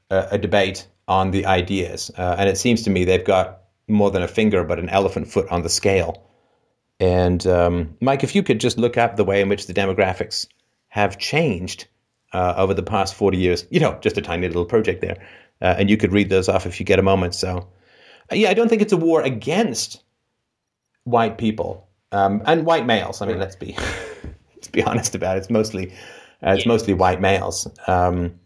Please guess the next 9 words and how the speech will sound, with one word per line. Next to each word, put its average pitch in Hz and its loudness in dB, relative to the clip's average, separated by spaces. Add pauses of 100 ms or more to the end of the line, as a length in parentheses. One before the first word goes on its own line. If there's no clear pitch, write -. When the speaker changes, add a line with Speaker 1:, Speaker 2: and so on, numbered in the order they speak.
(380)
Speaker 1:
but 120 2
I 123 2
think 175 0
it's - 0
just - -2
the 127 2
necessary 120 2
byproduct 95 -2 (120)
of 92 0